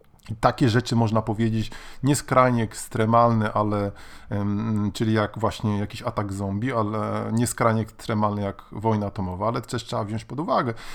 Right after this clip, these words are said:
Zresztą, a propos, żeby nie dezawuować, no, słuchajcie, wojna atomowa, jakaś ostra wojna też można się wydarzyć. No, o tym nie będę mówił, tak? No bo to już byłoby, słuchajcie, zupełne szaleństwo, prawda? I przestalibyście mnie,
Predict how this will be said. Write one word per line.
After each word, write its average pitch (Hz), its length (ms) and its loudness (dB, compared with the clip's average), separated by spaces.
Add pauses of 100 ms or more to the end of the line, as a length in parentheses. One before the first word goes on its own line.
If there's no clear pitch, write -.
Zresztą, 196 280 6 (280)
a - 60 -2
propos, 113 420 2 (320)
żeby 147 280 -2
nie 156 120 0
dezawuować, 135 760 4
no, 95 120 -4 (440)
słuchajcie, - 400 -4
wojna 110 320 2
atomowa, 104 680 -2
jakaś 104 380 -6
ostra 110 320 -2
wojna 98 300 -2
też - 220 -2
można 92 260 -4
się 95 280 -10 (460)
wydarzyć. 113 580 6
No, 104 220 -10 (120)
o 196 100 2
tym 180 160 6
nie 156 100 6
będę 123 360 8
mówił, 92 300 -2
tak? 117 260 -4
No 113 80 -4
bo 104 120 -2
to 117 140 -4
już 101 100 -4
byłoby, 101 280 -6
słuchajcie, - 420 -8
zupełne 107 440 -4
szaleństwo, 117 640 0
prawda? 117 400 -4 (1000)
I 113 100 -4
przestalibyście 104 720 -2
mnie, 98 140 -2